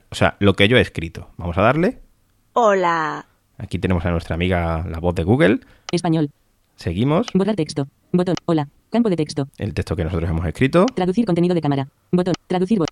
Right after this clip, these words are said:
Speaker 3: Traducir escritura táctil.
Speaker 1: Vale, seguimos
Speaker 3: Botón.
Speaker 1: con lo-, lo-, o sea, pasamos los tres botones.
Speaker 3: Pronunciar texto traducido.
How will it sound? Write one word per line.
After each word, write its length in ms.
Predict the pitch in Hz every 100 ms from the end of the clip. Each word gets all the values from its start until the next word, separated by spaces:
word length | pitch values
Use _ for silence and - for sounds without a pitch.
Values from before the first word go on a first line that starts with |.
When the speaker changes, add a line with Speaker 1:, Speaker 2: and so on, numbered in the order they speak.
| _
Speaker 3:
Traducir 300 | 185 180 226
escritura 280 | 196 170 180
táctil. 260 | 147 143
Speaker 1:
Vale, 140 | 135 -
seguimos 300 | - 87 90
Speaker 3:
Botón. 100 | 175
Speaker 1:
con 80 | 90
lo-, 120 | 87
lo-, 120 | 90 80
o 20 |
sea, 140 | 85
pasamos 280 | 90 90 90
los 120 | 95
tres 160 | - -
botones. 420 | 87 147 180 233
Speaker 3:
Pronunciar 340 | - 185 180 226
texto 220 | 180 180
traducido. 380 | 165 151 147